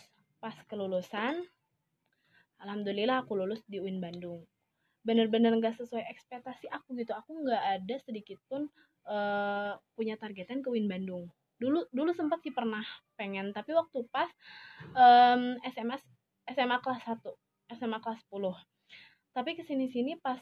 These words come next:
udah kelas akhir, aku mikir, "Aku nggak mau ke uin Bandung, ah, aku maunya ke U G M." Tapi akhirnya alhasil aku keterima di uin Bandung. Ya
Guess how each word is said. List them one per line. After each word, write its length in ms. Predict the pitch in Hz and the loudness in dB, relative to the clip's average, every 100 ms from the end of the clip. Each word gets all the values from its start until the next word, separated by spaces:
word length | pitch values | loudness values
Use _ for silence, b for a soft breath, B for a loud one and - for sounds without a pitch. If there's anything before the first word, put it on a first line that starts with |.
| - | -6
udah 160 | 233 214 - | -4 -4 -2
kelas 240 | 226 226 | -4 -4
akhir, 480 | - 190 - 233 277 | -6 -10 -4 -2 -2
aku 240 | 240 233 | -4 -10
mikir, 320 | 220 208 247 254 | -10 -8 -10 -10
"Aku 220 | 208 240 | -10 -6
nggak 160 | 240 202 | -4 -4
mau 160 | 185 | -6
ke 80 | - | -8
uin 320 | 175 175 175 | -10 -8 -10
Bandung, 240 | 170 170 180 | -12 -12 -10
ah, 140 | 294 b b b | -10 b b b
aku 160 | - 185 | -16 -8
maunya 320 | 240 240 202 | -2 0 -2
ke 80 | 226 | -6
U 140 | 247 233 | -4 2
G 80 | 226 | 2
M." 220 | 240 294 - _ _ | 2 -6 -10 _ _
Tapi 240 | - - 247 | -16 -12 -8
akhirnya 600 | 262 254 247 254 285 302 | -4 -4 -2 -2 -2 -2
alhasil 560 | 240 226 226 - 277 262 | -6 -6 -8 -4 0 0
aku 320 | 226 - 247 | -2 -8 -10
keterima 260 | - 233 214 | -8 -6 -6
di 160 | 202 196 | -6 -6
uin 140 | 190 | -6
Bandung. 320 | 175 180 165 - _ _ _ _ _ - | -8 -12 -16 -20 _ _ _ _ _ -8
Ya 240 | 185 175 | -4 -2